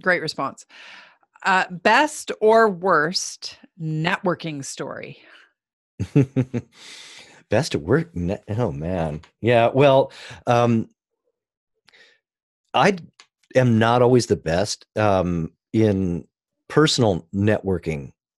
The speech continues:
Speaker 2: um, situations. W-, w-, you know, whether that's a business luncheon or, um, or, or what have you. Um, and w-, one of the reasons is that I, as you can tell, <laughs> I've been terrible today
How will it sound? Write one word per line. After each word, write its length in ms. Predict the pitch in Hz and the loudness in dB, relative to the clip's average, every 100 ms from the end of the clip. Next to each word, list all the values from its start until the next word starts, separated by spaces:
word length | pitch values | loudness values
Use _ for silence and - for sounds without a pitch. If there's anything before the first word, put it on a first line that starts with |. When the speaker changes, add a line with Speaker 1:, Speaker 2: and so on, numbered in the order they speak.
| _ | _
Speaker 2:
um, 460 | 113 98 85 80 76 _ - | -4 -2 0 -2 -6 _ -6
situations. 840 | 139 131 104 90 - - - - _ _ _ _ | -2 2 2 2 0 -8 -12 -16 _ _ _ _
W-, 160 | - 107 | -4 -4
w-, 180 | - - - | -4 -12 -4
you 100 | 107 | -2
know, 80 | 95 | 0
whether 260 | 95 95 | 2 2
that's 240 | 98 101 98 | 2 0 -2
a 120 | 82 | -2
business 460 | 82 104 101 - | -2 -2 -2 -4
luncheon 580 | 82 92 87 90 71 78 - | -2 -2 -2 -4 -6 -8 -12
or, 500 | 104 90 82 78 76 - | -8 -4 -2 -2 -4 -8
um, 540 | 98 92 82 80 80 - _ _ _ _ _ _ - | -6 -2 -2 -4 -8 -10 _ _ _ _ _ _ -10
or, 160 | 101 - | -8 -4
or 120 | 95 | -2
what 160 | 87 85 | -2 -2
have 320 | 104 92 80 | -2 -2 -4
you. 220 | 67 85 - - - _ | -8 -12 -16 -20 -20 _
Um, 280 | 95 82 82 - - | -6 -4 -6 -6 -2
and 160 | 117 - | -2 -2
w-, 360 | 120 - 135 - | -8 -8 -16 -16
one 220 | 117 139 190 | -2 2 4
of 60 | |
the 100 | 143 | 4
reasons 340 | 117 113 110 113 | 2 2 0 0
is 160 | 104 | 0
that 160 | 110 - | -2 -2
I, 120 | 113 - | -4 0
as 160 | 117 123 | 2 2
you 80 | 170 | 2
can 140 | 170 | 2
tell, 520 | 165 196 180 95 82 - - 120 147 | 2 2 2 2 -4 -14 -20 -10 -10
<laughs> 320 | - 147 - - | -6 -6 -4 2
I've 160 | 170 | 2
been 180 | 131 160 | 4 4
terrible 380 | 156 175 170 156 | 4 4 4 2
today 420 | 156 156 135 80 | 2 4 4 2